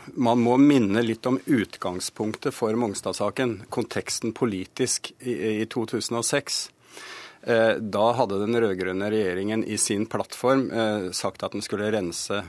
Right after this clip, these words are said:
eh, gasskraftverk fra dag én. Og så dukket denne søknaden om, eh, dette kraftverket på Mongstad opp fra Statoil. Så det var ikke funnet opp på en måte, den søknaden, da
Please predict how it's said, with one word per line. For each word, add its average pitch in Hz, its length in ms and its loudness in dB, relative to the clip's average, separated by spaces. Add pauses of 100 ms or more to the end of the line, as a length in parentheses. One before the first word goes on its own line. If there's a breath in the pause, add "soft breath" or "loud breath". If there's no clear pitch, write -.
(140)
eh, 92 280 -2
gasskraftverk 92 680 -4
fra 107 160 -2
dag 92 240 0
én. 95 120 -4
Og 113 120 -4
så 123 160 0
dukket 110 400 -4
denne 101 200 0
søknaden 101 760 0
om, 101 400 -2
eh, 107 100 -6
dette 104 320 -6 (540)
kraftverket 98 680 -4
på 98 280 -2
Mongstad 107 480 -2
opp - 120 -18
fra 92 220 2
Statoil. 95 500 -4 (480 loud breath)
Så - 160 -6
det 104 80 0
var 104 120 0
ikke - 240 -4
funnet 95 320 0
opp 95 140 -6
på 117 100 0
en 104 80 0
måte, 98 200 -6
den 95 120 -4
søknaden, 95 600 -2
da 92 220 2